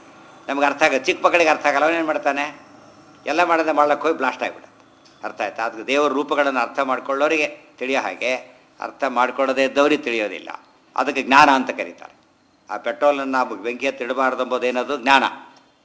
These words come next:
ಯಾರಿಗಿರುತ್ತದು? ಪೆಟ್ರೋಲ್ ಏನಂತ ಗೊತ್ತಿದ್ದವ್ರಿಗೆ ಇರುತ್ತದೆ, ಬೇರೆಯವ್ರಿಗೆ ಇರೋದಿಲ್ಲ.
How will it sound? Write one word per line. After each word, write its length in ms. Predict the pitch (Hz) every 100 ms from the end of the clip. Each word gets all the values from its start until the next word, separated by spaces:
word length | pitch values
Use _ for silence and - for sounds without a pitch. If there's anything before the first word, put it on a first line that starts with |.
| -
ಯಾರಿಗಿರುತ್ತದು? 920 | 123 156 147 143 143 135 143 160 - - _ _ _ _ - - -
ಪೆಟ್ರೋಲ್ 360 | 120 120 147 147
ಏನಂತ 240 | 143 135
ಗೊತ್ತಿದ್ದವ್ರಿಗೆ 680 | 120 131 160 151 160 170 143
ಇರುತ್ತದೆ, 300 | 120 98 95
ಬೇರೆಯವ್ರಿಗೆ 440 | 117 123 127 107
ಇರೋದಿಲ್ಲ. 280 | 107 92